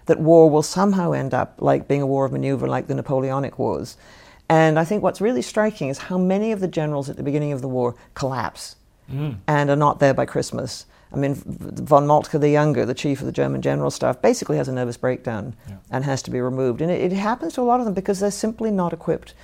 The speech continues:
Speaker 1: and very few people are, to deal with
Speaker 2: British
Speaker 1: this
Speaker 2: Corps
Speaker 1: sort of
Speaker 2: commander dies on the way to the Western Front.
Speaker 1: Yeah,
Speaker 2: In, in,
Speaker 1: yeah, they have heart attacks, they
Speaker 2: Yeah.
Speaker 1: collapse. And it's understandable 'cause they're under the most terrible pressure.
Speaker 2: Uh, d-, well, okay, so we got,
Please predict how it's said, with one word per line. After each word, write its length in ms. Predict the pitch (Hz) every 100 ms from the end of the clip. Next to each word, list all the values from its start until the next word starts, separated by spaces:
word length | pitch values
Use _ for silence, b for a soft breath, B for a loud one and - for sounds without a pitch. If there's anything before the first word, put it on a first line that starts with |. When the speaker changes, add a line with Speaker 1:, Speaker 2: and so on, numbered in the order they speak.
| B -
Speaker 1:
and 100 | 165
very 160 | 185
few 160 | 190 -
people 220 | 180 135
are, 240 | 165 156
to 100 | -
deal 200 | 147 165
with 80 | 233
Speaker 2:
British 80 | 123
Speaker 1:
this 100 | 123
Speaker 2:
Corps 80 | 131
Speaker 1:
sort 100 | 127
of 40 |
Speaker 2:
commander 260 | 127 120 117
dies 320 | 123 120 113
on 80 | 113
the 40 |
way 120 | 113
to 60 | 107
the 80 | 107
Western 260 | 110 -
Front. 260 | 95 120 151
Speaker 1:
Yeah, 320 | 180 180 156
Speaker 2:
In, 60 | 139
in, 40 |
Speaker 1:
yeah, 180 | 175 175
they 100 | 170
have 120 | 180
heart 200 | 175 180
attacks, 460 | 180 190 185 - -
they 80 | 139
Speaker 2:
Yeah. 60 |
Speaker 1:
collapse. 560 | 98 143 175 180 - - _ b b b b
And 160 | 180 196
it's 100 | 202
understandable 540 | 240 226 247 262 156
'cause 100 | 170
they're 80 | 196
under 140 | 196
the 80 | 180
most 180 | 185 185
terrible 340 | - 285 160
pressure. 500 | - 185 190 - - 123 _ _ _ b b b b -
Speaker 2:
Uh, 120 | 233 - - -
d-, 80 | 254
well, 200 | 247 208
okay, 220 | - 160
so 140 | -
we 80 | 170
got, 360 | 180 208 -